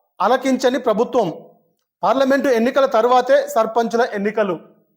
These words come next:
చొప్పదండి నియోజకవర్గం అభి-, అభివృద్ధి లక్ష్యంగా పనిచేస్తా, ఎమ్మెల్యే మేడిపల్లి సత్యం. బీఆర్ఎస్ పార్టీ విజయమే లక్ష్యంగా పనిచేద్దాం, మాజీ ఎమ్మెల్యే సుంకె రవిశంకర్.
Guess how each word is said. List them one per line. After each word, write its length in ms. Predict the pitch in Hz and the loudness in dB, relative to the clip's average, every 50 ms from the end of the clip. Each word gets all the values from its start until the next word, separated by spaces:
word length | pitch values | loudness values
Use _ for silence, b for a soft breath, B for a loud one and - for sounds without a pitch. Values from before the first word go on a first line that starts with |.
| _ _ _ _ _ _ _ _ _ _ _ _ _ _ _ _ _ _ _ _ _ _ _ _ _ _ _ _ _ _ _ _ _ - - | _ _ _ _ _ _ _ _ _ _ _ _ _ _ _ _ _ _ _ _ _ _ _ _ _ _ _ _ _ _ _ _ _ -4 -4
చొప్పదండి 380 | 233 226 294 294 302 302 302 294 | -2 0 2 2 2 2 2 2
నియోజకవర్గం 640 | 269 277 277 277 - 294 262 277 262 226 269 269 196 | 2 0 0 0 -2 0 0 0 0 0 -4 -2 -2
అభి-, 400 | 214 208 190 254 269 269 - - | -4 -2 -2 -2 -2 -2 -4 -6
అభివృద్ధి 480 | 190 240 277 269 269 220 220 277 294 | -4 -2 0 -2 -2 -2 -2 -2 0
లక్ష్యంగా 440 | 262 233 233 - - 262 262 262 269 | 0 -2 -2 -2 -2 -2 0 0 0
పనిచేస్తా, 760 | 269 269 233 240 247 240 240 233 240 - 233 202 160 - - - | 0 0 0 -2 0 0 -2 -2 0 0 0 0 0 -2 -8 -12
ఎమ్మెల్యే 300 | 190 196 220 226 220 220 | -6 -2 -2 0 0 -2
మేడిపల్లి 440 | 208 202 208 208 214 220 214 208 208 | -2 -2 -2 -4 -2 -4 -6 -6 -6
సత్యం. 400 | - 196 185 185 - 190 156 139 - _ _ _ _ _ _ _ _ _ _ _ _ _ _ _ _ _ _ _ _ _ _ _ _ _ _ _ _ _ _ _ _ _ _ _ _ _ _ _ _ _ - | -8 -8 -8 -6 -8 -10 -10 -10 -20 _ _ _ _ _ _ _ _ _ _ _ _ _ _ _ _ _ _ _ _ _ _ _ _ _ _ _ _ _ _ _ _ _ _ _ _ _ _ _ _ _ -16
బీఆర్ఎస్ 560 | 147 151 208 262 285 294 311 302 - - - | -8 -4 0 2 2 4 2 2 0 0 0
పార్టీ 500 | 254 254 262 254 262 302 277 240 202 - - - | 2 2 2 2 0 -2 0 -2 -4 -6 -12 -14
విజయమే 480 | 180 160 202 196 277 294 285 269 285 277 | -8 -6 -4 -2 0 0 0 2 0 2
లక్ష్యంగా 540 | 247 240 - - 294 269 277 277 262 254 269 | 0 0 0 0 -2 0 2 2 2 2 2
పనిచేద్దాం, 800 | 262 - 220 226 254 - - 254 247 202 202 240 190 160 - - - - | 0 -2 -2 -2 -2 0 0 0 2 2 2 0 0 -2 -8 -12 -8 -4
మాజీ 260 | 180 196 214 214 254 | -2 -2 0 0 0
ఎమ్మెల్యే 420 | 220 208 208 220 226 226 220 214 | 0 0 0 0 0 0 0 -2
సుంకె 300 | 202 214 208 202 208 226 | -2 -4 -6 -4 -2 -2
రవిశంకర్. 640 | 202 190 190 190 190 - 208 208 202 208 180 147 | 0 0 -2 -2 -4 -6 -8 -6 -2 -4 -4 -4